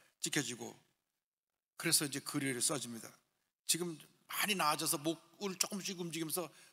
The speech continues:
눈동자를 움직일 수 있는 정도가 됐는데, 이천십일 년에 경희 사이버대에 입학해서 그가 성적 우수학금을 받고 졸업을 하고, 그 다음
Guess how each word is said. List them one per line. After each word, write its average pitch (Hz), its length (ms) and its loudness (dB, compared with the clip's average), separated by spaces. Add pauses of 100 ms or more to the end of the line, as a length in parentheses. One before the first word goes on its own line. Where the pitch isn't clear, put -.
눈동자를 165 440 2
움직일 147 200 2
수 147 120 6
있는 143 100 0
정도가 131 300 -2
됐는데, 113 440 -6 (460)
이천십일 151 1000 4
년에 139 300 4 (240)
경희 147 280 6
사이버대에 139 500 4
입학해서 127 720 0 (320)
그가 131 360 4 (300)
성적 160 380 4
우수학금을 139 560 4
받고 139 400 0
졸업을 135 360 0
하고, 131 280 -6 (560)
그 160 80 0
다음 151 300 4